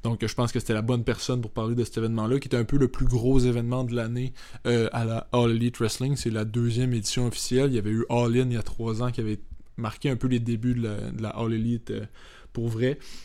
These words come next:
Donc, euh, ça, un épisode où on a parlé de, de, de plusieurs, euh, des, des moments marquants de la soirée, des moments <laughs> faibles, des moments un peu plus forts.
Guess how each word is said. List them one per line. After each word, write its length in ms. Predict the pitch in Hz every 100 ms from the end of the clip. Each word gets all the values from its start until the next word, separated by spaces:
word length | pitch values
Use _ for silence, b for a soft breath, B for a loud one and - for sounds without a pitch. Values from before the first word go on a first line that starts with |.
| B -
Donc, 360 | 120 120 117 110
euh, 280 | 110 110
ça, 200 | 107 -
un 80 | 156
épisode 340 | 131 120 139 139
où 40 |
on 80 | 113
a 60 | 107
parlé 360 | 113 113 123
de, 220 | 117 110
de, 160 | 107 104
de 160 | 107 104
plusieurs, 560 | - 113 120 120 117
euh, 240 | 110 107 107
des, 220 | 110 110
des 100 | 110
moments 260 | 113 110 120
marquants 360 | 117 - 127
de 40 | 120
la 80 |
soirée, 460 | 113 120 113 120 135
des 80 | 127
moments 220 | 117 120
<laughs> 100 | 120
faibles, 320 | - 135 135
des 80 | 123
moments 220 | 113 120
un 80 | 120
peu 120 | 127
plus 140 | 117 -
forts. 400 | 131 127 135